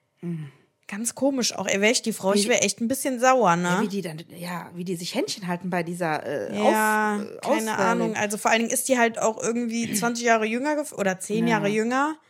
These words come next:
Speaker 1: Ja.
Speaker 2: Der hat die aber gleich alt geschätzt wie ihn. <laughs>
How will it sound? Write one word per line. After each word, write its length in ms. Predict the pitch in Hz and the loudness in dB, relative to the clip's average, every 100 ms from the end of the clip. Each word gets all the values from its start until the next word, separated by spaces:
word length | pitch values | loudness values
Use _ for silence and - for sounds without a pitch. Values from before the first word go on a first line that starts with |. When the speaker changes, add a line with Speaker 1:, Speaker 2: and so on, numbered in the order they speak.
| - | -10
Speaker 1:
Ja. 220 | 175 175 _ _ _ - | -8 -8 _ _ _ -4
Speaker 2:
Der 100 | 196 | -2
hat 140 | 214 | 0
die 120 | 233 | 4
aber 260 | 202 196 208 | 4 6 4
gleich 340 | 202 208 254 | 4 2 4
alt 180 | 233 240 | 2 2
geschätzt 460 | 269 247 262 247 - | 0 2 0 -2 -6
wie 300 | 214 196 339 | -2 6 6
ihn. 100 | |
<laughs> 40 | 320 | 6